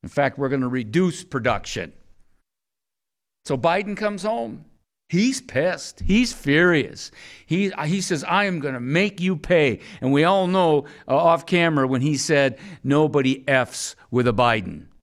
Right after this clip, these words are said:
Well, the Saudis effed with a Biden, and so now he says, "I'm gonna make you pay. We're gonna ma-, we're gonna, in fact, cut over one hundred million dollars of military weaponry. You're not gonna get it." Now, now let me get this straight.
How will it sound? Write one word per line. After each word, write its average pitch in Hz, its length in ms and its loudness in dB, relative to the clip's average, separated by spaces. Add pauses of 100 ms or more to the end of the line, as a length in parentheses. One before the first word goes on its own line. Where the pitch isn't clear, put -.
(100)
Well, 139 300 2
the 139 100 -2
Saudis 160 800 0
effed 143 280 0
with 131 200 -2
a 143 40 4
Biden, 104 600 -2 (340)
and 123 180 -2
so 123 160 -4
now 143 300 0
he 156 160 -2
says, 139 240 -4
"I'm 139 140 -2
gonna 135 180 -2
make 143 340 0
you 139 140 2
pay. 123 440 0 (260)
We're 175 160 2
gonna 175 160 2
ma-, 165 240 0
we're 165 140 0
gonna, 165 280 0
in - 140 -20
fact, 165 280 -2
cut 175 200 -2
over 151 260 0
one 160 300 0
hundred 165 480 0
million 156 340 0
dollars 143 380 0
of 123 100 -2
military 139 540 2
weaponry. 120 520 0
You're 107 140 -2
not 139 300 0
gonna 123 220 -2
get 127 220 0
it." - 240 -10 (760)
Now, 165 180 2
now 170 160 0
let 196 100 0
me 214 120 -2
get 190 240 -2
this 151 160 -2
straight. 117 400 -2